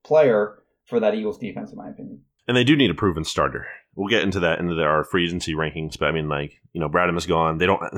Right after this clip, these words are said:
Speaker 2: <laughs> Their four linebackers under contract right now are Nathan Gerry, T J Edwards, Duke Riley, and Alex Singleton.
Speaker 1: Yeah.
Speaker 2: Did you know that none of those players are under contract beyond this season?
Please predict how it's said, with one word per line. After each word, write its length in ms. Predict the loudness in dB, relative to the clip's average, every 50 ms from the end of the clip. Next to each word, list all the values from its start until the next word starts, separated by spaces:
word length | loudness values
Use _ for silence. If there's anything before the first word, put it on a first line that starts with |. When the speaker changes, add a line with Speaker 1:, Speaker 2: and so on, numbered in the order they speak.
| -2 -2 -2
Speaker 2:
<laughs> 140 | -4 -2 2
Their 140 | 2 2
four 200 | 4 4 4 4
linebackers 540 | 6 6 4 4 4 4 2 2 2 2 0
under 140 | 0 0 0
contract 380 | 0 0 -2 0 0 -2 -2 0
right 160 | -2 -2 0
now 320 | -2 -2 0 0 0 0 0
are 420 | 0 2 2 4 2 2 0 -2 _ _ _ -20 _ _ _ _ _ -2
Nathan 260 | 0 0 2 2 4
Gerry, 400 | 4 6 6 6 4 2 0 -4 _ _ _ _ _ _ _ -4 0
T 100 | 0 4
J 200 | 4 6 6 6
Edwards, 380 | 6 4 4 2 2 0 -6 -12
Duke 360 | -8 -2 0 0 0 2 2
Riley, 480 | 2 2 4 4 4 2 2 0 -2 -2
and 100 | -2 0
Alex 240 | 2 2 0 0 -2
Singleton. 420 | -4 -4 -2 -2 -4 -4 -4 -2
Speaker 1:
Yeah. 240 | -2 -2 -2 -4 -8 -12 -16 -14 -12 -12 -6 -2
Speaker 2:
Did 180 | 0 0 2
you 100 | 2 2
know 340 | 4 4 4 4 4 2 0 -4 _ _ -2
that 260 | 0 0 0 0 -2
none 240 | 0 2 2 4 4
of 100 | 4 4
those 200 | 4 4 2 2
players 420 | 2 2 2 4 4 4 2 2
are 120 | 2 2 2
under 200 | 2 0 -2 -4
contract 480 | -2 -4 -4 -2 0 -2 -2 -2 _
beyond 360 | -4 0 2 2 2 2 2 0
this 120 | -2 -4
season? 380 | -4 -6 -8 -8 -10 -12 -14